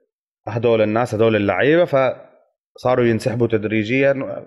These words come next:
تقريبًا هدول الصغار بالعمر أو اللي بيلعبوا على البلاي ستيشن أو على النينتندو،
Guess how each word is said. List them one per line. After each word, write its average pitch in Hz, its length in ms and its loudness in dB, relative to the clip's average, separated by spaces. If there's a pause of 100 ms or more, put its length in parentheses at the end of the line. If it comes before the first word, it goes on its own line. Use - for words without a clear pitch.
تقريبًا 151 400 2
هدول 131 240 2
الصغار 104 300 0
بالعمر 95 560 -4
أو 101 80 -4
اللي 101 120 -4
بيلعبوا 95 220 -6
على 87 80 -6
البلاي 90 140 -14
ستيشن 95 440 -4 (760)
أو 101 200 2
على 92 80 -2
النينتندو، 98 460 -4